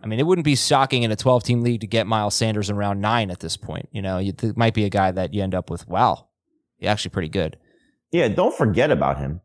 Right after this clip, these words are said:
Speaker 1: Right.
Speaker 2: You know, and, and clearly he's, he's got tremendous upside if he just gets back to the end zone. But it just
Speaker 1: Yeah.
Speaker 2: feels as if running quarterback, committee backfield,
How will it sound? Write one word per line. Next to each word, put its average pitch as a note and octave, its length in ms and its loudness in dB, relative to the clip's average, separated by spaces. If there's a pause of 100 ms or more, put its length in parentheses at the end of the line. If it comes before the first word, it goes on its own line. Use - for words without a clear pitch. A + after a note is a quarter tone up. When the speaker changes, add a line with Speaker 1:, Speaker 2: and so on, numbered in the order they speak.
Speaker 1:
Right. F#2 160 -8
Speaker 2:
You G2 60 2
know, F2 160 4
and, E2+ 460 2 (100)
and F2 340 2 (140)
clearly B2+ 340 2
he's, F#2+ 320 0 (460)
he's G2 180 4
got G#2 300 2 (260)
tremendous A2 640 4
upside E2 480 2
if F#2 140 2
he F2+ 80 4
just F#2 200 2
gets E2+ 160 0
back - 300 0
to - 80 -4
the D2 140 2
end G#2 160 4
zone. C2+ 220 -4 (600)
But D#2 240 2 (1300)
it D2+ 120 0
just F2 160 0
Speaker 1:
Yeah. D#2+ 40 -14
Speaker 2:
feels G2+ 320 2
as D#2 140 4
if D#2+ 360 -2 (420)
running G#2 260 2
quarterback, F#2 500 2 (1040)
committee G2 260 2
backfield, E2+ 720 0